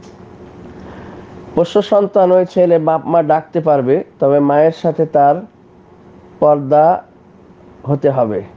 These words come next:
মায়ের সাথে পর্দা থাক-, থাকা লাগবে, শরঈ পর্দা। অর্থাৎ মা তার জন্মদাতা মা হিসেবে পরিগণিত হবে না। যদি দুগ্ধ সম্পর্ক কায়েম হয়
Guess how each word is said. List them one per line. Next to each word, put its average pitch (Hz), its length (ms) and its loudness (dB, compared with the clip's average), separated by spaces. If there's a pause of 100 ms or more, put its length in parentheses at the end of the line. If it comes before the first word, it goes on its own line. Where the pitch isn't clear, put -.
(640)
মায়ের 123 260 0
সাথে 139 220 -2
পর্দা 131 380 0
থাক-, - 680 -14
থাকা 117 240 0
লাগবে, 113 340 0
শরঈ 120 400 0
পর্দা। 107 460 -2 (1080)
অর্থাৎ 139 360 0 (100)
মা 139 440 0 (380)
তার 143 300 0 (1120)
জন্মদাতা 147 800 2
মা 139 320 2
হিসেবে 143 500 0
পরিগণিত 135 540 0
হবে 120 340 0
না। 107 120 -2 (1600)
যদি 135 400 2
দুগ্ধ 143 420 0
সম্পর্ক 170 640 -2
কায়েম 160 340 2
হয় 151 320 0